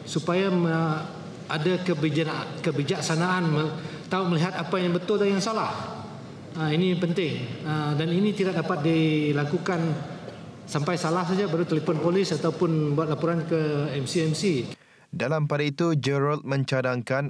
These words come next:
Speaker 2: agar undang-undang berkaitan penyalahgunaan media sosial diperketatkan bagi memastikan pihak yang bertanggungjawab atas kesalahan tersebut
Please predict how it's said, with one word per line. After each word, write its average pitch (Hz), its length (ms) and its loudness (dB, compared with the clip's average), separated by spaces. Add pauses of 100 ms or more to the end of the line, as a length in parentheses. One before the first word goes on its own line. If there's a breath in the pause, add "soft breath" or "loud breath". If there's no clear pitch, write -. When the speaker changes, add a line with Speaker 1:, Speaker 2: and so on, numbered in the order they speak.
Speaker 2:
agar 113 320 -2
undang-undang 113 720 0
berkaitan 107 640 -2
penyalahgunaan 110 880 -2
media 110 320 0
sosial 123 640 -2 (400 loud breath)
diperketatkan 117 1040 -2 (320 loud breath)
bagi 101 240 -2
memastikan 104 720 -2
pihak 110 320 -2
yang 110 320 -2
bertanggungjawab 113 880 -2 (320 loud breath)
atas 151 320 -2
kesalahan 123 560 -2
tersebut 107 560 -2